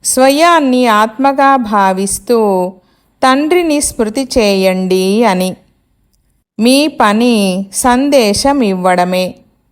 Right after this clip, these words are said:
ఏ విధంగా తండ్రి మహిమ ఎంత అపారమైనదో అలా భారత్కు కూడా ఎంతో మహిమ ఉంది.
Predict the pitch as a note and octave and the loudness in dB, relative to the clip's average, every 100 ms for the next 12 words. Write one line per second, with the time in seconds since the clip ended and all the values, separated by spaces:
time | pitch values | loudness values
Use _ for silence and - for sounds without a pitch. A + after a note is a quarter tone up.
0 | _ _ _ - A3 A#3 A#3 A3+ G3+ A#3+ | _ _ _ -4 0 2 2 0 0 0
1 | B3 C#4+ C#4 A3 G3 F3+ - B3 B3+ D4+ | 0 2 2 4 2 0 -4 -4 -4 -4
2 | F4+ D#4 A#3+ G#3+ G3+ F#3+ G3+ B3+ C4 C#4 | -4 -2 -4 -2 -2 -2 -2 -2 -2 -2
3 | D4 C#4+ C#4+ A3+ G#3+ A3 G#3+ A3+ G#3 F#3+ | -2 0 2 0 0 0 0 0 -2 -4
4 | F#3+ G#3 A#3 A#3+ G#3+ F#3 F3+ F3+ _ _ | -2 -2 0 0 2 0 -2 -8 _ _
5 | _ _ - G3 A3+ D4+ B3+ F#3+ F#3 - | _ _ -4 0 2 2 2 2 0 -4
6 | F3+ G#3 A3 C4+ F4 E4+ D#4+ C#4 A#3 G#3+ | -4 0 2 2 0 -2 -4 -4 -2 -2
7 | F#3+ F#3+ G3 A#3+ A3 A3 C4 D4+ B3+ F#3+ | 0 0 0 0 -2 -2 -4 -4 0 2
8 | G#3 A#3+ A3 G#3 G3 G#3+ A#3+ F3+ F3+ F#3 | 0 0 -2 -2 -2 -2 -2 -4 -4 -6
9 | F3+ | -6